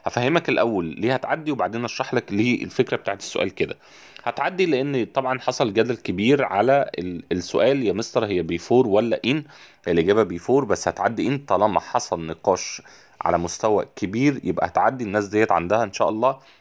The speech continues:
رحمة بيكم. دي أول حاجة. تاني حاجة تعالى بقى أفهمها لك واحدة واحدة. أنت عندك بي-، باي لما يجي بعديها period of time، مع-، يجي بعديها فترة،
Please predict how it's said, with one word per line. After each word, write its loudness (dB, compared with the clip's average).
رحمة 0
بيكم. -8
دي 2
أول 2
حاجة. -10
تاني 0
حاجة 0
تعالى 0
بقى 2
أفهمها -2
لك -2
واحدة -4
واحدة. -20
أنت 0
عندك 2
بي-، -4
باي 0
لما 0
يجي -2
بعديها 2
period -4
of -20
time، -2
مع-، -4
يجي -4
بعديها 4
فترة، -4